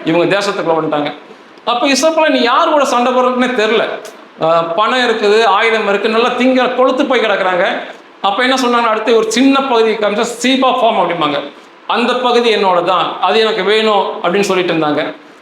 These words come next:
அதுக்கப்புறம் சி-, மிகப்பெரிதான போர்கள் எதுவுமே நடக்கல. ரெண்டாயிரத்தி ஆறுல ஒரு சண்டை நடந்துச்சு. இப்ப இவருக்கு என்ன பிரச்சனை, இப்ப என்ன பிரச்சனை, இப்ப ஏன் திரும்ப திடீர் சண்டைக்கு இந்த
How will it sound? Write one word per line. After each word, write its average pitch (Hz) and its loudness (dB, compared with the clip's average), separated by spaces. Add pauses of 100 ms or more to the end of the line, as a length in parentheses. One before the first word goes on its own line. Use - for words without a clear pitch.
(140)
அதுக்கப்புறம் 269 0
சி-, 247 -2
மிகப்பெரிதான 254 0 (120)
போர்கள் 254 0
எதுவுமே 202 0
நடக்கல. 170 -2 (520)
ரெண்டாயிரத்தி 247 0
ஆறுல 214 2
ஒரு 202 2
சண்டை 180 0
நடந்துச்சு. 147 -4 (640)
இப்ப 262 -2
இவருக்கு 262 0
என்ன 277 0
பிரச்சனை, 196 -2
இப்ப 160 -6
என்ன 247 0
பிரச்சனை, 196 -2
இப்ப 170 -2
ஏன் 233 -2
திரும்ப 214 0
திடீர் 196 0
சண்டைக்கு 202 -2
இந்த 175 0